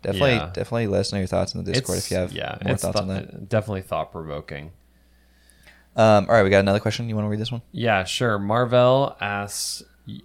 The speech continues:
Speaker 2: your thoughts on design that leads to a cult following. Is it a good thing, a bad thing? Does it matter?"
Speaker 1: Design that leads to a cult following.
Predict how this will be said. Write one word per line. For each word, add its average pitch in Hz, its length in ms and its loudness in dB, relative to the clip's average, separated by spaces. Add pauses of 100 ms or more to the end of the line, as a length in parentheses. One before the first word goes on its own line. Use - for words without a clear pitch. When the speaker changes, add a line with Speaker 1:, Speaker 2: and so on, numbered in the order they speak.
(120)
Speaker 2:
your 127 280 2
thoughts 127 500 2
on 107 400 -2
design 104 440 -2
that 92 120 -6
leads 101 300 -4
to 104 120 -6
a 85 60 -6
cult - 420 -6
following. 82 720 -2
Is 101 160 -8
it 98 80 -8
a 90 40 -10
good 117 260 -6
thing, 127 360 -2
a 104 80 -14
bad 98 380 -2
thing? 110 380 -4 (360)
Does 101 200 -4
it 107 100 -8
matter?" 73 560 -8 (800)
Speaker 1:
Design 101 520 -2
that 101 160 -4
leads 117 320 -8
to - 220 -12
a 92 60 -8
cult - 380 -2
following. 104 580 -2